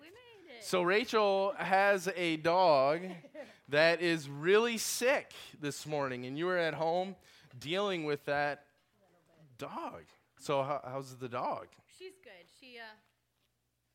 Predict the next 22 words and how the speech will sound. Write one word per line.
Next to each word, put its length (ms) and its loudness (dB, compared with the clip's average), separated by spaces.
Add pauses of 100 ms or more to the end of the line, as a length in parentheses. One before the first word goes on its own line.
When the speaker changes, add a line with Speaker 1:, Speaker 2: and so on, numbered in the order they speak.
Speaker 1:
you 80 -20
know, 60 -20 (1000)
expectorated 720 -20
the 60 -20 (120)
poison, 340 -14 (260)
<laughs> 840 -4
and 120 -14
she's, 220 -16 (180)
she's 140 -18
doing 240 -16
better 160 -20
now. 120 -20 (120)
She 100 -18
looked 260 -18
pretty 160 -20
good 160 -14 (100)
when 120 -14
I 120 -18
left. 140 -20 (480)
Speaker 2:
All 120 -10
right, 160 -8 (100)
good. 240 -10